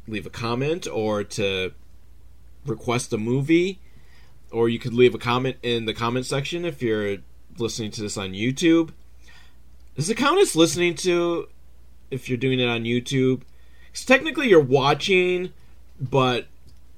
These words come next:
there's not, like, any video to watch.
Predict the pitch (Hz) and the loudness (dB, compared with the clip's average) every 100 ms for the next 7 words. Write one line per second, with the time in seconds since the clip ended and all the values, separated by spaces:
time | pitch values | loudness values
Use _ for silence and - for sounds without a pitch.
0 | - - - - - - 135 139 151 170 | -18 -18 -18 -18 -18 0 4 6 6 6
1 | 160 135 - - - 139 131 107 87 127 | 4 2 -4 -14 -2 2 2 0 -6 4
2 | 120 131 165 175 185 196 190 - - - | 6 8 8 8 8 4 -2 -16 -18 -16
3 | - 123 110 101 101 123 165 - - - | -4 0 0 0 2 2 2 0 -6 -6